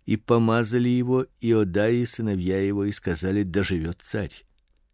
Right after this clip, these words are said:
И услышала Гофолия голос народа, бегущего и провозглашающего о царе, и вышла к народу в дом Господень, и увидела,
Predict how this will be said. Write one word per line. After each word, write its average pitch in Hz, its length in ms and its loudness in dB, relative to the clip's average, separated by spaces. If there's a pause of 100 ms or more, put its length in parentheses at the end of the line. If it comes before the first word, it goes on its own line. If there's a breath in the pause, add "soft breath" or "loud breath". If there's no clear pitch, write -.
(720)
И 69 60 -8
услышала 95 600 -4
Гофолия 107 520 0
голос 104 360 -2
народа, 107 400 -2
бегущего 110 720 -2 (100)
и 104 120 -6
провозглашающего 98 1080 -4
о 92 40 -4
царе, 92 520 -4 (800 soft breath)
и - 80 -6
вышла 131 400 -4
к - 120 -10
народу 131 380 2
в 120 60 -2
дом 123 240 2
Господень, 135 680 -2 (440)
и 82 80 -6
увидела, 76 720 -4